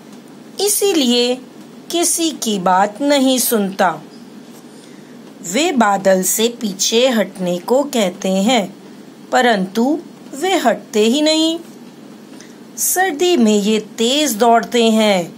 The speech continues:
लेकिन गर्मी में झंझट करते हैं। वे पर्वत से झगड़ा करते हैं, क्योंकि वे बड़े नटखट हैं। हमारे अगले प्रश्न में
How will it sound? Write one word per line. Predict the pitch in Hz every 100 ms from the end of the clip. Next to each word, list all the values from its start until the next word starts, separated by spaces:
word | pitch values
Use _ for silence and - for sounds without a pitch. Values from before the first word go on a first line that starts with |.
| - 202
लेकिन | 214 202 202 202 214 233 - - - -
गर्मी | 233 302 302 285 277 262
में | 269 269 226
झंझट | 277 294 277 233 269 220
करते | - 240 - 233 226
हैं। | 220 214 196 165 156 - - - - - - - - - - - - 170
वे | 226 339
पर्वत | - 233 170 170 170 -
से | 269 320
झगड़ा | 233 202 190 185 262
करते | 302 320 240 285 269
हैं, | 254 247 226 190 - - - -
क्योंकि | 226 196 185 - 254 370 - - - - - - 175
वे | 190 285
बड़े | 269 220 196 233
नटखट | 311 349 - 330 330 311
हैं। | 302 302 302 - - - - - - - - - - - - - - 208
हमारे | 208 190 190 208 190
अगले | 185 202 349
प्रश्न | 392 262 208 - 190
में | 185 185 202